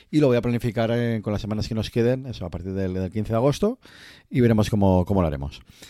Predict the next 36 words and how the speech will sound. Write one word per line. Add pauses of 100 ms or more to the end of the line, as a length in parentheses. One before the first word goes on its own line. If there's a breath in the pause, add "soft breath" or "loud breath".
(120 loud breath)
Eh,
quiero
meter,
eh,
en
trabajo
de
fuerza, (400 loud breath)
quiero
traba-,
eh,
trabajar
en
series
de
esas
de
final
rápido,
series
más,
más
largas, (500 loud breath)
de
tres
minutos,
de,
de
cinco
minutos,
cerca
de
nuestro,
de
nuestro
umbral,